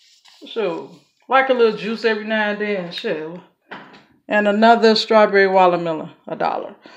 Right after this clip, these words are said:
So altogether I have six of these. Okay. Next. Oh, I forgot about this one, you guys. I have seven.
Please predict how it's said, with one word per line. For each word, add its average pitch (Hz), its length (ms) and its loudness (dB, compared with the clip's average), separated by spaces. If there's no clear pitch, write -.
So 208 140 2
altogether 240 500 6
I 226 40 4
have 196 240 2
six 247 340 -8
of 240 60 -4
these. 254 460 -8
Okay. 226 360 0
Next. 262 400 0
Oh, 254 220 10
I 269 120 4
forgot 269 300 6
about 226 240 4
this 285 200 0
one, 226 120 -2
you 220 80 -2
guys. 214 280 4
I 254 140 2
have 185 140 0
seven. 247 320 0